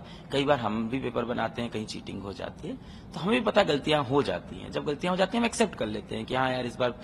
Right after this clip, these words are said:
paper में दो question गलत हो गए थे, अगली बार से कोशिश करेंगे, सब सही कर देंगे। तो जब भी mistake हो, come and accept it, and then एक बार तो एक्सेप्ट कर लो कि गलती हुई है, फिर बच्चों को बोलो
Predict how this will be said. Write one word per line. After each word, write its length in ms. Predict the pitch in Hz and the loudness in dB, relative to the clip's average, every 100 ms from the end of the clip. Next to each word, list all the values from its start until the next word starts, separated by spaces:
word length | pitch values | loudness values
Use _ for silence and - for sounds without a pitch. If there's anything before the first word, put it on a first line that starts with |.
| - - | -14 -2
paper 200 | 117 120 | 0 2
में 120 | 117 110 | 0 0
दो 100 | 113 | 0
question 300 | 113 - 107 | 0 -2 -2
गलत 240 | 107 110 | -4 -2
हो 60 | 110 | -2
गए 120 | 113 | -2
थे, 200 | 113 107 - - | 0 -2 -4 -8
अगली 160 | 104 113 | 0 4
बार 120 | 107 | 4
से 100 | 104 | 2
कोशिश 280 | - 98 107 | -4 -6 -6
करेंगे, 340 | - 101 101 101 | -4 -6 -6 -8
सब 160 | 101 | -10
सही 220 | - 117 | -2 -2
कर 180 | 113 98 | -2 -6
देंगे। 240 | 104 98 - | -8 -10 -10
तो 480 | - - - - - | -12 -16 -16 -10 -6
जब 140 | 220 | -2
भी 100 | 294 | 2
mistake 420 | 254 - 226 262 | 2 2 0 0
हो, 120 | 285 - 214 | -2 4 6
come 180 | 269 330 | 6 4
and 220 | 240 247 - | -2 -2 -2
accept 420 | - 202 - 220 | -2 -2 -2 -4
it, 140 | - - - - - 180 | -6 -12 -16 -16 2 4
and 160 | 202 | 8
then 160 | 262 277 - - - - - - - - 190 | 8 8 0 -14 -16 -16 -16 -16 -18 -2 2
एक 120 | 185 | 4
बार 100 | - | 6
तो 100 | 220 | 4
एक्सेप्ट 320 | - 185 - | 2 0 2
कर 60 | 147 | 2
लो 140 | 151 | 2
कि 60 | 135 | 2
गलती 240 | 123 139 | 0 2
हुई 80 | 175 | 0
है, 100 | - | 2
फिर 120 | 202 202 - | 0 -2 0
बच्चों 260 | 143 - 214 | 0 2 0
को 120 | 202 | 2
बोलो 380 | 117 113 143 | 2 2 2